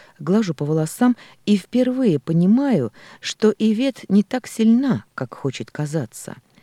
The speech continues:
Одинокая слабая женщина, всю жизнь проботрачившая за гроши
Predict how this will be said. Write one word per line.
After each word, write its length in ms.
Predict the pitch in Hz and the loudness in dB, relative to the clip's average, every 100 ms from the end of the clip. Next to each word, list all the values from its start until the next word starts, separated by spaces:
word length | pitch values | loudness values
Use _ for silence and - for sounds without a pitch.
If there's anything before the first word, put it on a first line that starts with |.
| _ _ | _ _
Одинокая 580 | 160 127 131 175 - 135 | -2 0 0 0 0 -4
слабая 440 | - 156 170 135 | -4 -4 -2 -4
женщина, 600 | 123 156 214 - 107 95 - - - | -4 -2 -2 -2 -6 -8 -10 -20 -20
всю 300 | - - 247 | -12 -4 -2
жизнь 480 | 233 262 240 127 120 - _ | -2 0 0 0 -4 -10 _
проботрачившая 920 | - 160 175 165 240 - 143 - 139 | -2 0 0 -2 -4 -4 -8 -4 -4
за 140 | 131 147 | -4 -2
гроши 480 | 170 180 - 269 | -2 -4 -4 -4